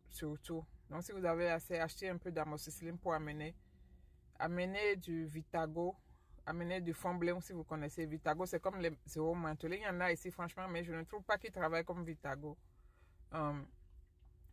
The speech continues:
et certains ne supportent pas le Vitago à cause du menthe, mais d'autres supportent ce qu'on appelle Fond Blanc. Je n'ai pas le Fond Blanc aussi, j'avais un, mais j'ai donné à quelqu'un.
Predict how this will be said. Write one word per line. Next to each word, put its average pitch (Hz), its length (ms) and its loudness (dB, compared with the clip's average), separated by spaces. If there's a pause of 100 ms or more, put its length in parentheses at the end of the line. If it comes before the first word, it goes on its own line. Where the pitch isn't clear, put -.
et 196 540 2
certains 208 400 0
ne 190 100 0
supportent 185 300 -2
pas 175 160 6
le 165 100 4
Vitago 160 640 2
à 160 80 4
cause 180 220 0
du 160 120 -6
menthe, 156 400 -4
mais 180 260 -6 (440)
d'autres 185 160 2
supportent 190 300 2
ce 196 60 -6
qu'on 190 140 0
appelle 180 280 6
Fond 180 200 4
Blanc. 170 400 2
Je 170 80 -6
n'ai 185 140 0
pas 202 180 4
le 175 80 2
Fond 180 160 -6
Blanc 175 220 -2
aussi, 175 180 -4
j'avais 165 300 2
un, 180 100 0
mais 165 140 -2
j'ai 165 160 0
donné 165 200 -2
à 165 60 -2
quelqu'un. 160 340 -6